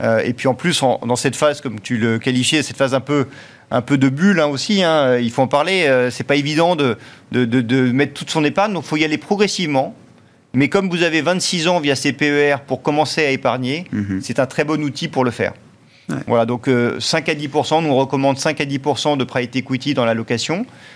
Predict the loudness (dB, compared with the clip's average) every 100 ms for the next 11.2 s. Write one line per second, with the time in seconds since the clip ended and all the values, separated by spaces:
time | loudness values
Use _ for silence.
0 | -20 _ -4 -2 0 0 0 -2 -2 0
1 | 2 2 2 0 2 2 2 -2 -6 -6
2 | 0 0 0 -2 0 0 0 -2 0 2
3 | 2 2 0 0 0 0 -2 -4 -4 -4
4 | -2 -2 0 0 0 -2 0 0 -2 -6
5 | -20 -20 -6 -2 0 2 2 2 2 2
6 | 2 2 0 -4 -8 -20 -20 -4 -4 0
7 | 0 4 4 2 -2 -2 2 2 2 -2
8 | 0 -2 0 0 2 2 2 0 0 0
9 | 0 -4 -6 -2 0 2 2 2 0 0
10 | -2 0 0 2 2 2 2 0 -2 -2
11 | 0 0